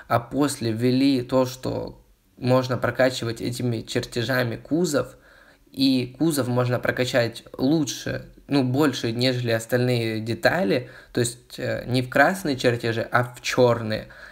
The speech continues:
И вот тогда всем это понравилось, что мы еще, типа, еще буст. То есть раньше они были в красных чертежах, а теперь мы еще их в черные прокачали,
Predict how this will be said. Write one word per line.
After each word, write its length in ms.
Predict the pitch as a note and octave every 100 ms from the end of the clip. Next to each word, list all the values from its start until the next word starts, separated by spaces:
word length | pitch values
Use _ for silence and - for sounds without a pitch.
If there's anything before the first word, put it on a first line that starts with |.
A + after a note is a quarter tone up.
| -
И 80 | C3
вот 180 | C3 C3
тогда 760 | B2 B2 A#2+ C3+ C#3+ B2+ A2 -
всем 280 | - C3+ B2
это 160 | A2+
понравилось, 800 | A#2 A#2 A2+ A#2+ D3+ D3+ C3 A#2
что 360 | - - A#2+ A#2
мы 160 | A#2 B2+
еще, 400 | A#2 - C3+ B2
типа, 480 | B2 - G#2+ - -
еще 300 | - - B2+
буст. 440 | A#2+ B2+ B2 - - - - -
То 60 |
есть 220 | B2 -
раньше 440 | B2+ B2 C3 B2 B2+
они 80 | A#2+
были 200 | B2 B2
в 120 | -
красных 480 | C#3+ C#3+ D#3+ C3 B2
чертежах, 500 | B2 - A#2 A#2 -
а 80 | B2
теперь 280 | - C3
мы 140 | B2 B2
еще 160 | -
их 100 | B2
в 60 | -
черные 280 | C3 B2 A2+
прокачали, 720 | - A2+ A#2+ D#3 D#3+ D3+ -